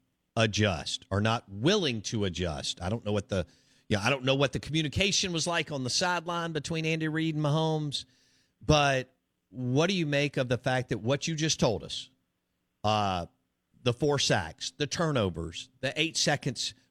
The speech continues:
running around and all of that, what do you make of them not being able to adjust and,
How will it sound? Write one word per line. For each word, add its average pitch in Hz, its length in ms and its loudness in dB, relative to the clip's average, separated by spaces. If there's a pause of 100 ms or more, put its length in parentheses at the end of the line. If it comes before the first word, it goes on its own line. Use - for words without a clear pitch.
running 139 300 0
around 110 480 0
and 101 160 -4
all 131 280 0
of 117 80 0
that, 92 400 0 (540)
what 131 180 6
do 202 80 4
you 180 60 0
make 160 240 0
of 131 140 -2
them 123 340 2
not 117 340 0
being 110 220 -2
able 98 320 0
to 101 220 0
adjust 92 580 0
and, 95 380 0